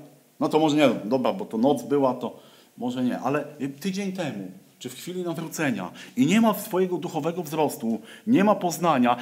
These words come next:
nie ma pragnienia poznania Boga, to jak najszybciej wróć do tego, kto jest sprawcą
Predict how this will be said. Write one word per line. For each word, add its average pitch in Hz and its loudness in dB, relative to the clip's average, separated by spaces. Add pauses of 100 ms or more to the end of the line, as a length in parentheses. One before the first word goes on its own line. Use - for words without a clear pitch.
(120)
nie 175 4
ma 196 6
pragnienia 175 2
poznania 120 -4
Boga, 110 -4 (920)
to 123 -6
jak 147 -12
najszybciej 131 -4 (560)
wróć 127 0
do 120 0
tego, 107 -2
kto 104 -8
jest 101 -10
sprawcą 117 -4